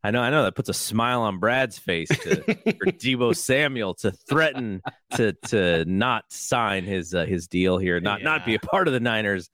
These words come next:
Speaker 2: I don't know.
Speaker 1: Unfollowed him on social media and all that
Speaker 2: I,
Speaker 1: stuff.
Speaker 2: I, you know, I like when he's on the team, and I like beating him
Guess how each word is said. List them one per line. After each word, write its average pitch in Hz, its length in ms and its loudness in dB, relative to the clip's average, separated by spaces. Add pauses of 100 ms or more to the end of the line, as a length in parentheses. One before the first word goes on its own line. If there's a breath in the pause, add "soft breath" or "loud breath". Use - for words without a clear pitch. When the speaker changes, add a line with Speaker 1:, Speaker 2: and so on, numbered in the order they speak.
Speaker 2:
I 110 120 -4
don't 104 100 -2
know. 202 60 2
Speaker 1:
Unfollowed 175 500 4
him 135 180 0
on 117 240 -2
social 143 320 -2
media 98 340 0
and 82 80 0
all 78 140 -2
that 151 60 0 (100)
Speaker 2:
I, - 20 -8
Speaker 1:
stuff. 170 200 -2
Speaker 2:
I, 185 60 2
you 185 180 2
know, 214 100 6
I 190 260 4
like 190 280 2
when 196 80 6
he's 180 160 4
on 180 160 4
the 160 80 2
team, 165 340 6 (260 loud breath)
and 139 140 2
I 139 60 2
like 147 400 0
beating 156 280 4
him 143 320 2